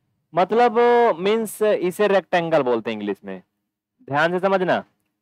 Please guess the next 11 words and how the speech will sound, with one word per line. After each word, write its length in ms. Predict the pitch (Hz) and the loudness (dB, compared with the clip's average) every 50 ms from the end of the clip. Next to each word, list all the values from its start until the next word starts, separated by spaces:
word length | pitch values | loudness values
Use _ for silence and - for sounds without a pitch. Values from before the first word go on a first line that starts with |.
| _ _ _ _ _ _ - | _ _ _ _ _ _ -4
रेक्टेंगल 440 | - 175 170 - 196 190 185 165 | -4 -2 0 0 0 2 2 2
बोलते 300 | 143 127 120 110 98 110 | 2 2 0 -2 -2 -6
हैं। 260 | 104 104 98 95 - _ _ _ _ - 131 127 120 _ _ _ _ _ _ _ _ _ _ _ _ _ _ _ - | -6 -6 -10 -14 -18 _ _ _ _ -20 -20 -20 -20 _ _ _ _ _ _ _ _ _ _ _ _ _ _ _ -6
तो 80 | 165 | -6
इन्हीं 380 | - - 170 185 196 214 240 247 | -4 -2 -2 0 0 0 0 2
के 120 | 233 254 | 2 0
छोटे 380 | 233 - 196 196 202 190 233 233 | 0 0 0 0 0 2 2 2
लड़के 400 | 220 208 190 185 180 - 202 196 | 4 4 4 2 2 0 -2 -2
हैं, 380 | 156 135 110 101 95 95 - _ _ _ _ _ _ _ _ - | -2 -2 -4 -6 -8 -10 -14 _ _ _ _ _ _ _ _ -2
कौन? 380 | - 160 170 160 135 113 98 92 _ _ _ _ _ _ _ _ _ _ _ _ _ _ _ _ _ _ _ _ _ _ _ _ _ _ _ _ _ _ _ _ _ _ _ _ - | 2 2 4 4 2 -2 -6 -12 _ _ _ _ _ _ _ _ _ _ _ _ _ _ _ _ _ _ _ _ _ _ _ _ _ _ _ _ _ _ _ _ _ _ _ _ -14
ये, 360 | 127 127 165 208 226 180 120 | -4 0 0 0 0 0 -4